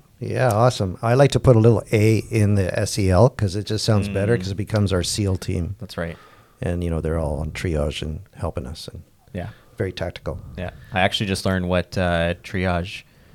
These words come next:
Speaker 2: I, I, I know the word, what
Speaker 1: Yeah.
Speaker 2: triage means. I know where it comes from, and it's, uh, Napoleonic. So it, uh, it started with Napoleon, uh, Bonaparte. And,
Speaker 1: Yeah.
Speaker 2: uh, so, yeah, if, if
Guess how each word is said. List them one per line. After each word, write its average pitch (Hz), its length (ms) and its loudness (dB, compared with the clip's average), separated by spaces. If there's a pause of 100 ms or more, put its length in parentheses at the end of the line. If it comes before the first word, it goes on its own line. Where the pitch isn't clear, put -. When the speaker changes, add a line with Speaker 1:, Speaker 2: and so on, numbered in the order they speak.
(140)
Speaker 2:
I, 98 260 4
I, 82 80 4
I 101 40 4
know 117 140 10
the 110 80 8
word, 92 260 4
what 92 220 0
Speaker 1:
Yeah. 92 140 2
Speaker 2:
triage 87 220 4
means. 92 360 -2
I 87 40 -4
know 90 100 -2
where 87 100 0
it 76 60 -6
comes 90 260 -4
from, 82 460 -6
and 87 240 -4
it's, 82 240 -6
uh, 82 340 -2
Napoleonic. 90 880 -4 (360)
So 78 240 -6
it, 76 240 -8
uh, 80 180 -4
it 87 120 -6
started 95 300 2
with 82 300 -4
Napoleon, 87 640 -4 (440)
uh, 87 120 2
Bonaparte. 98 640 4
And, - 80 -8
Speaker 1:
Yeah. 95 180 2
Speaker 2:
uh, 78 480 -2
so, 90 200 2
yeah, 80 220 2
if, - 160 -10
if - 440 -10